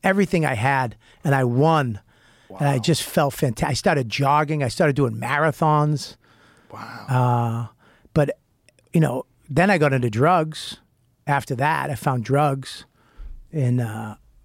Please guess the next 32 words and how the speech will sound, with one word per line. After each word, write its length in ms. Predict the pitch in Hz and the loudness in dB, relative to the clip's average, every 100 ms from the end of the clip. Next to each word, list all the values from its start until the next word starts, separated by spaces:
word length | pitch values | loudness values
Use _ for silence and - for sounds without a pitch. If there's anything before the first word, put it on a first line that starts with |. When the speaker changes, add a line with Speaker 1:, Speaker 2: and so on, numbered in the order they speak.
| _ _ - | _ _ 0
Speaker 1:
very 220 | 165 151 | 2 2
shortly 400 | - 175 139 143 | 2 0 2 2
after 260 | 147 - | 0 -2
that 300 | 117 107 104 _ _ _ - | -4 -4 -10 _ _ _ -8
in 80 | |
seventh 400 | 110 - 147 127 | -4 0 0 -2
grade. 340 | - 117 113 - _ _ _ - | -6 -10 -10 -14 _ _ _ -4
And 100 | 139 | 2
then 100 | 143 | 4
I, 100 | 139 | 4
of 120 | 139 156 | 0 -4
course, 300 | - 165 - | 0 0 0
went 120 | 117 | -4
to, 100 | 110 110 - | -6 -10 -8
you 120 | 139 113 | -6 -6
know, 100 | 113 110 | -8 -6
jail. 600 | 151 139 135 135 123 - | -2 2 2 2 0 -4
Went 140 | 131 131 | -6 -4
to, 200 | 117 156 _ _ _ - | -6 -8 _ _ _ -4
got 120 | 143 | -4
a, 160 | 120 - | -4 -6
I 80 | 123 | -4
think 160 | 160 143 | 0 0
I 20 | |
went 140 | 123 | 0
to 60 | 110 | 0
jail 180 | 135 113 | -2 -4
the 80 | |
first 240 | - 131 - | -6 -8 -6
time 120 | 117 | -8
at 80 | - | -6
thirteen. 600 | 123 110 - 143 131 | -8 -8 -6 -6 -6